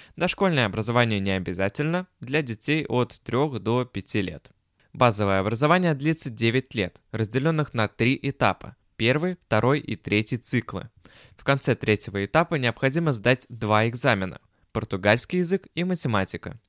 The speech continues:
Среднее образование состоит из трёхлетнего цикла после базового образования. Есть несколько типов программ: общие, технические и художественные. Но у всех обязательно преподаются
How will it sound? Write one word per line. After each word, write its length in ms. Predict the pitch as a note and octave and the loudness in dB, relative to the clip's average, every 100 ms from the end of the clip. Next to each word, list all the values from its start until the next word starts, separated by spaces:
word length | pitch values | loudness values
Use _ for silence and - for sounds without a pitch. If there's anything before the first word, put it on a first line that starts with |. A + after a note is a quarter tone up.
| _ - - - _ | _ -20 -20 -20 _
Среднее 420 | - D#3 A2 F#2+ | 0 2 4 2
образование 500 | F#2 G#2+ C#3+ E3+ F3 | 0 0 2 2 2
состоит 440 | - B2 C#3 D#3 - | -2 -2 0 0 0
из 320 | C#3+ C#3 - | 0 0 0
трёхлетнего 680 | A2 G#2 A2+ A2 - G#2+ G2 | -2 0 0 0 0 -2 -2
цикла 400 | - D3+ D3+ B2 | -4 -4 -4 -4
после 440 | - B2+ - A#2 | -2 -2 0 -2
базового 540 | F2+ G2+ G2 A2 A#2 A2+ | 0 0 0 -2 -2 -4
образования. 800 | - A2 C3 B2+ G#2+ F2+ - - _ | -6 -4 -2 0 0 0 -4 -18 _
Есть 380 | C3+ F#3 - - | -2 -2 -2 -8
несколько 480 | - A#2+ - C3 A#2 | 0 0 0 -4 -4
типов 340 | - A2+ A2 | -4 -4 -4
программ: 520 | - C3 A#2 F#2+ - - _ - | -2 0 0 -2 -4 -14 _ -6
общие, 500 | G#2+ G2+ - D#3+ E3 _ | -4 -2 -2 -2 -4 _
технические 800 | - G#2+ G#2 F#2+ A2+ - D3 C#3+ | -8 -6 -6 -6 -8 -6 -4 -4
и 220 | - D3+ | -6 -6
художественные. 840 | - D#3 B2 G2 - - F2+ E2 - _ _ - _ - | -2 2 2 2 -4 -8 -10 -12 -18 _ _ -20 _ -2
Но 340 | B2+ A#2+ G2 | 2 2 2
у 120 | G2+ | -2
всех 360 | F#2+ - D#3 - | -4 0 0 0
обязательно 580 | - G#2+ G#2+ B2+ - C#3 | -6 -4 0 0 0 -4
преподаются 760 | - G#2 G2+ G2+ A2 - A#2 | -4 -6 -2 0 0 0 0